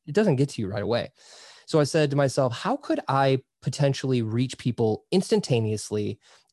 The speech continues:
and be able to create as many decks as I want?" Well, that, the answer was, everyone has a mobile phone. I'm gonna make a mobile app. So, uh, on International Podcast Day this year, we released the Pod Decks app. It's available on Apple and Android. And we have over twenty-five hundred questions.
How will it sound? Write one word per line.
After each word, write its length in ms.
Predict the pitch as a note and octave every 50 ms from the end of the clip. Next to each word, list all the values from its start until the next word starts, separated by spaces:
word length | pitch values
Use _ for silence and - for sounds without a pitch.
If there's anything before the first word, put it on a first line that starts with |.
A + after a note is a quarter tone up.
| - D#3
and 140 | D#3 C#3+
be 180 | C3 C3+ C#3+ -
able 240 | D#3 F#3+ G3+ G3+ E3
to 140 | - - B2
create 420 | - - - B2+ B2+ B2 A#2+ - -
as 160 | D3 B2 A2+
many 320 | A2 A2+ A#2+ C3 C#3 C#3 B2+
decks 320 | A2 A#2+ A2+ A2+ - -
as 100 | A#2 G#2
I 100 | G#2 G2
want?" 300 | G2+ A#2 A#2+ G#2 - - -
Well, 240 | A#2+ A#2+ A#2 A#2 A#2
that, 220 | C3 C#3+ - - -
the 260 | C#3+ C3+ B2+ B2 B2
answer 260 | B2+ B2+ - B2+ A#2
was, 380 | A2 G#2+ G#2+ G#2+ G#2 G#2 - - _ _ _ _ - -
everyone 320 | D3+ C#3+ D3 D3 D3 C3+
has 180 | C3 C3 A#2 B2
a 40 | A#2
mobile 260 | A2 A2 G#2+ A2 G#2+
phone. 420 | - - - G2 F#2+ G2 F#2 G#2+ - _ _ _ _ _ - A#2+
I'm 120 | B2 C3
gonna 140 | C3+ B2+ A2+
make 240 | A2 A2 A2 - G#2+
a 60 | G2+
mobile 360 | G2+ G#2 G#2 G2+ D#2+ - - -
app. 220 | E2+ C#2+ C#2 -
So, 280 | - - A2+ A2 G#2+ - - - - - _ - -
uh, 220 | G#2+ G#2 G#2 - -
on 240 | - A2+ A2+ A#2 B2 - C#3+
International 440 | C3+ D3 D3+ D3 D3 C#3+ - D3+
Podcast 460 | C3+ - C3 A#2+ A#2+ - C3 A2+ A2 -
Day 140 | - A2+
this 200 | A2 A2+ A2 -
year, 160 | A2+ A2 G#2+ G#2+
we 120 | A2+ A2+
released 440 | A2 A2+ A2+ A2+ A#2 A#2 A2+ - -
the 200 | A#2+ A2+ A#2 A#2 - -
Pod 240 | - A2+ G#2+ G#2+ G#2+
Decks 240 | A#2 A2+ A2 - - -
app. 320 | G2 F#2+ F#2+ F#2+ - -
It's 100 | A2+ -
available 400 | A#2 G#2 A2+ A2 G#2+ A2 G#2+ G#2+
on 160 | G#2+ G#2+ G#2 -
Apple 260 | - A2+ A2 - B2+ A#2
and 80 | A2
Android. 460 | G#2+ G#2 G#2 G#2 A2 G#2+ G2+ G#2 A#2 _ - - - - _ _ -
And 100 | D3+ C3+
we 120 | B2 C#3 C3+
have 120 | B2+ A#2
over 220 | C3 B2+ A2+ B2 A#2
twenty-five 420 | - D#3 E3 F#3 F3 F#3 E3+ D#3
hundred 220 | E3+ E3+ E3+ D#3
questions. 580 | - - B2 B2+ - - - A#2 A2+ A2+ A2+